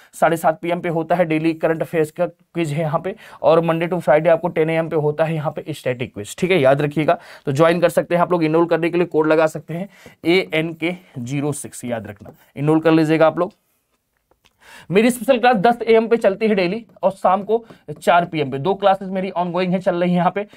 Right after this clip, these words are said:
प्लस क्लासेज आपकी यहाँ पे एनरोल करने के लिए आप लोग कोड लगा सकते हैं एएनके ज़ीरो सिक्स। कोई भी अगर आप फ्री क्लासेज या पेड क्लासेज देखना चाहते हो, ये कोड, अगर सब्सक्रिप्शन लेना है आपको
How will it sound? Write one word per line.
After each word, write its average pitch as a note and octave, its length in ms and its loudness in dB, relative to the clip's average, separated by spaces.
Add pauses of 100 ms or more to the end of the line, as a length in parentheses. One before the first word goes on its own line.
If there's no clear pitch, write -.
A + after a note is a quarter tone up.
(180)
प्लस F3+ 200 0
क्लासेज F3+ 300 2
आपकी F3+ 220 0
यहाँ F3 300 -2
पे F#3+ 100 -4
एनरोल F3 300 -2
करने F3+ 280 -2
के F3 80 -8
लिए F3+ 100 0
आप E3 220 2
लोग F3+ 140 -2
कोड E3 180 -4
लगा E3 200 2
सकते F3 280 -4
हैं F#3 200 -2
एएनके E3 720 -4 (320)
ज़ीरो D3+ 260 0
सिक्स। D#3 220 -6
कोई F3 220 0
भी E3+ 140 0
अगर E3 300 2
आप D#3+ 240 2
फ्री E3+ 160 0
क्लासेज E3+ 420 0
या D#3 60 2
पेड D#3+ 240 -4
क्लासेज D#3+ 300 0
देखना D3+ 280 -4
चाहते D#3 220 -2
हो, E3+ 60 -2
ये D3+ 80 -2
कोड, D#3 220 -4 (300)
अगर F3 160 2
सब्सक्रिप्शन F3+ 440 -4
लेना G3+ 220 4
है G3+ 100 4
आपको A3 380 2